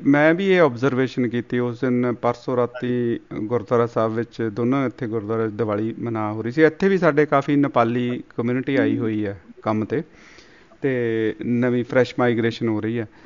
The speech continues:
ਤੇ ਮੈਂ ਹੈਰਾਨ ਰਹਿ ਗਿਆ। ਤੇ, ਅ, ਇੱਕ ਨਾ ਨੇਪਾਲੀ, ਅਮ, ਅ, ਮਿਡਲ ਏਜਡ ਬੰਦਾ, ਉਹ ਨੇਪਾਲੀ ਡਰੈਸ ਪਾਈ ਉਹਨੇ,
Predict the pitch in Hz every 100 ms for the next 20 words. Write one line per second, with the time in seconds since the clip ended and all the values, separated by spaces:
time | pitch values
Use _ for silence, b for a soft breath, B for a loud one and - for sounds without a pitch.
0 | B B - 214 185 190 220 190 165 185
1 | 175 156 175 180 208 180 170 156 - -
2 | - - _ - 113 135 - 156 156 202
3 | 214 180 151 143 135 139 160 156 143 -
4 | - 127 127 123 117 110 - - _ _
5 | _ - - 127 123 120 117 110 - _
6 | _ _ _ - 151 170 190 151 135 120
7 | 135 120 113 - - _ - 120 110 139
8 | 180 - 202 226 220 - _ - 156 151
9 | 151 151 175 214 175 156 160 - 156 156
10 | 156 160